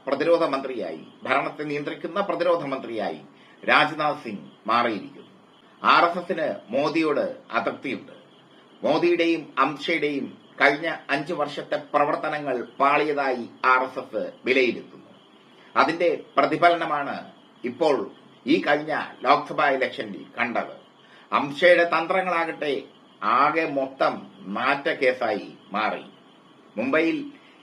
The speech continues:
എൻ സി പിയെ പുലർത്തി അജിത് പവാറിനെ കൊണ്ടുവന്ന അമിത്ഷയുടെ തന്ത്രം ചീറ്റിപ്പോയി. അജിത് പവാർ മഹാരാഷ്ട്രയിൽ ഒന്നുമല്ലാതായി മാറി. ഇപ്പോൾ എൻ ഡി എ സഖ്യം വിടാൻ തയ്യാറെടുത്ത് നിൽക്കുകയാണ് അജിത് പവാർ.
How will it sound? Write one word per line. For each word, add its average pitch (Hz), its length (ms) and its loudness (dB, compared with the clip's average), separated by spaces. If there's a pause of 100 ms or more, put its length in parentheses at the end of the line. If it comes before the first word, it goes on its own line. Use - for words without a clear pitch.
(120)
എൻ 143 200 -2
സി 165 140 4
പിയെ 165 200 0
പുലർത്തി 147 680 -2
അജിത് 139 300 -2
പവാറിനെ 156 440 -2
കൊണ്ടുവന്ന 139 680 -2 (220)
അമിത്ഷയുടെ 143 640 -2
തന്ത്രം 131 580 -2 (280)
ചീറ്റിപ്പോയി. 147 540 -4 (520)
അജിത് 143 300 0
പവാർ 139 380 2 (100)
മഹാരാഷ്ട്രയിൽ 123 920 0
ഒന്നുമല്ലാതായി 117 760 0 (180)
മാറി. 98 340 -4 (560)
ഇപ്പോൾ 123 420 2 (380)
എൻ 143 200 4
ഡി 170 60 4
എ 170 180 6
സഖ്യം 143 340 -2
വിടാൻ 123 380 -4 (120)
തയ്യാറെടുത്ത് 139 560 4
നിൽക്കുകയാണ് 117 640 -4 (180)
അജിത് 110 360 -4
പവാർ. - 300 -16